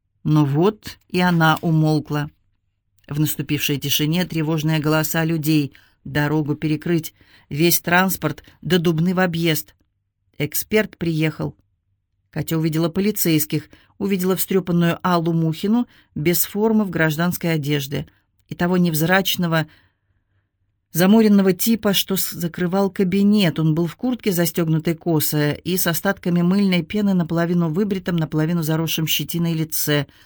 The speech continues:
Видимо, выскочил из дома по звонку дежурного,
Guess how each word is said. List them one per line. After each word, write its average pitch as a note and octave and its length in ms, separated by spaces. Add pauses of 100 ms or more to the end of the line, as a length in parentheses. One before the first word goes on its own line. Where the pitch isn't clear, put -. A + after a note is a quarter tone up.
(420)
Видимо, F3+ 640
выскочил E3 540
из D#3 120
дома F3+ 220
по D#3 100
звонку D#3 360
дежурного, D#3+ 680